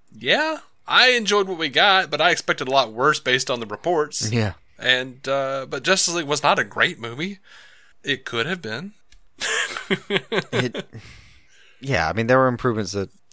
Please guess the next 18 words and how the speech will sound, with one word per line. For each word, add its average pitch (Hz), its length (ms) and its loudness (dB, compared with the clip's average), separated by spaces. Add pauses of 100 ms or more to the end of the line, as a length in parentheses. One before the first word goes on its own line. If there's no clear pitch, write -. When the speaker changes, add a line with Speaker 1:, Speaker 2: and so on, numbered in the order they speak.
(120)
Speaker 2:
definitely 104 300 2
could 101 140 -6
have 95 60 -2
been 98 140 -2
made 101 80 -4
on 98 80 -4
that 95 80 -6
movie. 98 300 -6 (880)
It 196 100 4
was, 190 240 4
it 180 140 4
Speaker 1:
Yeah, 180 60 8
Speaker 2:
was 170 140 2
Speaker 1:
but, 151 100 0
um, 151 60 0
Speaker 2:
clearly 180 360 4
Speaker 1:
uh, 127 100 -4
Speaker 2:
not 127 640 0